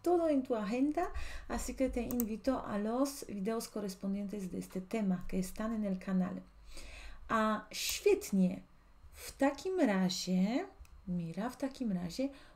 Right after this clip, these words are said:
proponuję, i aquí podríamos decir, proto-, proponuję poniedziałek o osiemnastej trzydzieści.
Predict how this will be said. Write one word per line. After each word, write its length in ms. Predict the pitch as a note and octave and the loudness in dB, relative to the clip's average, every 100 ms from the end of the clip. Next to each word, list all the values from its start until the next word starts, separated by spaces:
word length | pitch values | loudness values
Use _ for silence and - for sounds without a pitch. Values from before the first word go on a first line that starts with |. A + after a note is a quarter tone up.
| - | -20
proponuję, 1120 | - G#4+ A#4 - C4 G#3 F#3+ F3 E3 D#3+ G3 C4+ G#4 G#4+ - - - - - - - - - | 2 6 6 6 4 6 6 4 2 0 2 2 -2 -8 -18 -18 -18 -20 -20 -20 -8 -6 -2
i 100 | A3+ | 0
aquí 260 | F#3+ F#3 | 0 -2
podríamos 520 | F#3 F#3 F#3 F#3+ G3+ | -6 -2 2 4 4
decir, 380 | A3+ C4+ - E4 | 2 -2 2 0
proto-, 540 | - - G#4+ G#4+ C4+ C4+ - | 0 0 0 2 -2 -2 -2
proponuję 760 | E4+ F#4+ D4 B3+ C4+ D#4+ D#4 D4 - - - - - | 2 2 4 4 4 2 0 -2 -6 -16 -20 -12 0
poniedziałek 1040 | F4+ D4 A3 F#3+ F3+ A#3+ C4 B3 G3 - - - - | 4 6 4 2 2 4 4 2 0 -6 -20 -14 -4
o 340 | A3+ G#3+ - - | 0 0 -2 0
osiemnastej 920 | D4+ D4 - A#3 G#3+ G#3 F#3+ - G3+ | 0 2 0 0 0 0 -4 -6 -8
trzydzieści. 880 | F#3 - F#3+ E3 F#3 F#3 - - - | -8 -6 -6 -2 -2 -2 -6 -10 -10